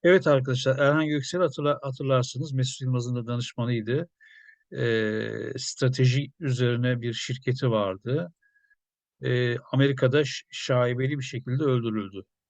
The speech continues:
İyi bir adamdı. Yani konuşmalarımızda falan, e, sohbetlerde iyi bir adamdı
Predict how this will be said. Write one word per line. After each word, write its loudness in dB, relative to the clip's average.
İyi 2
bir 6
adamdı. 4
Yani -2
konuşmalarımızda 0
falan, -4
e, -8
sohbetlerde -2
iyi -2
bir 6
adamdı 0